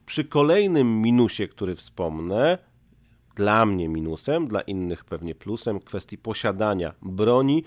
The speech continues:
to o tragedię w tym kraju nie trudno. I dla mnie dużym minusem jest to,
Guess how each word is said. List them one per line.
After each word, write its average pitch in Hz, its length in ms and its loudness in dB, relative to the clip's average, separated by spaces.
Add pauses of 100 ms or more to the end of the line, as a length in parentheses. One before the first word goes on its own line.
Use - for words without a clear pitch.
(360)
to 117 220 2 (280)
o 143 120 2
tragedię 120 640 -2
w - 80 -20
tym 95 180 -6
kraju 90 480 -4 (520)
nie 170 220 -2
trudno. 120 560 0 (280)
I 127 320 -4
dla 113 420 2
mnie 139 280 -2
dużym 117 460 -2
minusem 113 580 -4
jest - 420 -10
to, 104 240 -4